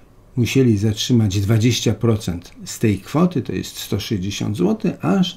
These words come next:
sześćset czterdzieści będziemy mogli odpożyczyć w dalszej, m, e, w, w formie dalszego kredytu. No i tutaj państwo widzicie, jak, e, krok po kroku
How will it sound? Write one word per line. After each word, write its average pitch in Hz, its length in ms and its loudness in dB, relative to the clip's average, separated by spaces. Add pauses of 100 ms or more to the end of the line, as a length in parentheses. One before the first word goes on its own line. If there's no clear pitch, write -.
(120)
sześćset 131 480 2
czterdzieści 87 640 -6
będziemy 104 440 -2
mogli 95 420 -4
odpożyczyć 107 800 -2 (480)
w 123 40 -4
dalszej, 110 580 2 (380)
m, 127 140 4
e, 131 40 0 (540)
w, 113 540 -2
w - 40 -16
formie 120 360 2
dalszego 104 480 0
kredytu. - 500 -8 (680)
No 220 100 4
i 240 120 6
tutaj 240 300 4
państwo 196 420 0
widzicie, 151 560 2
jak, 143 520 0 (240)
e, - 40 -4
krok 160 380 -2
po - 160 -6
kroku 165 560 2